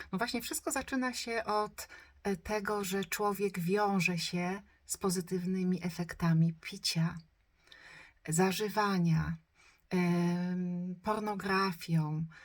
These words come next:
em, nie wiem, grami, cokolwiek byśmy nie wzięli, e, na stół, to jeżeli to nam robi dobrze,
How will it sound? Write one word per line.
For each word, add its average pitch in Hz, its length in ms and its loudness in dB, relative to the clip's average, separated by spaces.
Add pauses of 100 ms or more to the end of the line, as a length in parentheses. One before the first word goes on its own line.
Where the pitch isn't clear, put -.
(240)
em, 170 1000 2
nie 214 100 -4
wiem, 190 160 2
grami, 190 520 2
cokolwiek 254 400 -4
byśmy 208 280 -4
nie 196 120 -2
wzięli, 185 440 0 (280)
e, 180 360 2
na 185 140 0
stół, 180 480 -2 (420)
to 185 460 2 (540)
jeżeli 190 380 2
to 220 140 -4
nam 190 200 0
robi 185 320 -2
dobrze, 180 580 0